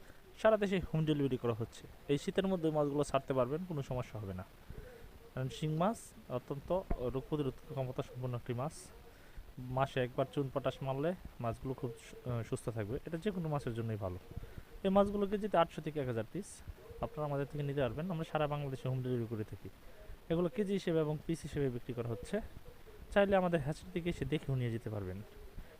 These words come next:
এই মাছগুলো খাবার খাবে জিরো পয়েন্ট ফাইভ ফিশ স্টার্টার দানাদার খাবে।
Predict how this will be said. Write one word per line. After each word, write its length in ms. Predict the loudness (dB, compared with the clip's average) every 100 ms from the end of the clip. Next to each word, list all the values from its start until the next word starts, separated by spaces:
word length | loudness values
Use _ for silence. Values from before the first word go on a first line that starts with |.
| -2
এই 60 | 4
মাছগুলো 320 | 4 4 0
খাবার 280 | 2 2 4
খাবে 200 | 2 2
জিরো 200 | 0 0
পয়েন্ট 220 | 0 0
ফাইভ 220 | 2 2 0 -6 -10 -10 -12 -6
ফিশ 120 | -4
স্টার্টার 300 | 0 0 0
দানাদার 280 | 0 0 0 -2 -6 -4
খাবে। 200 | -2